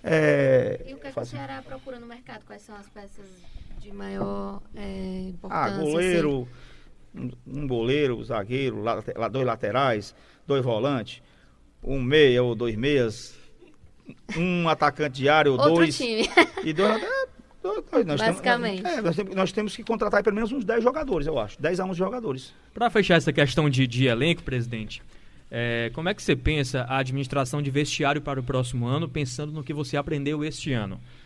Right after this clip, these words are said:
Speaker 3: É, administrar egos de atletas que são rodados, conhecidos. Como é que você pensa na administração desse vestiário? Claro que o técnico tem essa
Speaker 1: É,
Speaker 3: relação maior
Speaker 1: é,
Speaker 3: do que você,
Speaker 1: é.
Speaker 3: mas como é que você pensa?
Speaker 1: Não, o vestiário é do técnico, tá?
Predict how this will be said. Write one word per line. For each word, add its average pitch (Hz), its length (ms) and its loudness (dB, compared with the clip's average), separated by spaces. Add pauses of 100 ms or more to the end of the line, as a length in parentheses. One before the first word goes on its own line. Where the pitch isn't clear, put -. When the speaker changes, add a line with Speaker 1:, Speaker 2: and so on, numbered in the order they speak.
(200)
Speaker 3:
É, 110 220 -8
administrar 139 580 -2
egos 147 360 2
de 123 80 -2
atletas 123 520 -6
que 110 320 -10
são 107 420 -8
rodados, 120 680 -2
conhecidos. 127 840 -2 (260)
Como 147 100 -6
é 175 40 -4
que 175 60 -12
você 170 80 -2
pensa 170 240 -6
na 156 100 -2
administração 143 680 -2
desse 160 280 -2
vestiário? 135 520 2
Claro 180 200 2
que - 80 0
o 190 60 4
técnico 170 480 2
tem 135 160 0
essa 127 160 2
Speaker 1:
É, - 20 6
Speaker 3:
relação 127 320 4
maior 120 260 4
Speaker 1:
é, - 40 0
Speaker 3:
do 139 60 0
que 120 100 -2
você, 120 360 2
Speaker 1:
é. 101 240 -2 (120)
Speaker 3:
mas 127 160 -2
como 151 140 -4
é 170 40 2
que 170 80 -12
você 170 80 0
pensa? 180 480 0
Speaker 1:
Não, 87 200 -4
o 87 40 -6
vestiário 156 540 8
é 139 40 4
do 185 100 -8
técnico, 76 400 -4
tá? 113 180 -4